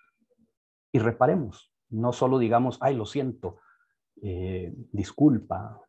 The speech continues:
perdona". No, de hecho, yo sugiero en Cero Golpes que no le pidamos perdón a nuestro hijo o hija cuando nos equivocamos, porque invariablemente nos van a perdonar, pero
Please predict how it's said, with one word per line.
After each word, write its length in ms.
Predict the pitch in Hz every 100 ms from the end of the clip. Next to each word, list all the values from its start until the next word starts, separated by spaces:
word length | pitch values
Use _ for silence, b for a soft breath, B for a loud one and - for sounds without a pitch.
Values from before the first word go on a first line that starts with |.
| _
perdona". 640 | - 95 117 139 107 92 b b b _ -
No, 320 | - 110 -
de 260 | 117 107 110
hecho, 180 | 110 156 120 107
yo 140 | 113 120
sugiero 320 | 123 - 127
en 80 | 117
Cero 220 | 123 120
Golpes 420 | 117 117 120 113
que 140 | - 107
no 80 |
le 80 | 139
pidamos 400 | - 120 127 127
perdón 440 | 110 107 113 120 113
a 60 |
nuestro 320 | 107 101 -
hijo 200 | 120 -
o 20 | 117
hija 160 | 117
cuando 280 | 113 101 95 -
nos 160 | 107 98
equivocamos, 680 | - 107 107 - 147 147
porque 280 | - 107 -
invariablemente 680 | 117 120 147 156 147 151 151
nos 140 | 131 104
van 160 | 135
a 100 | 131
perdonar, 600 | - 107 110 123 165 123 -
pero 380 | 143 175 175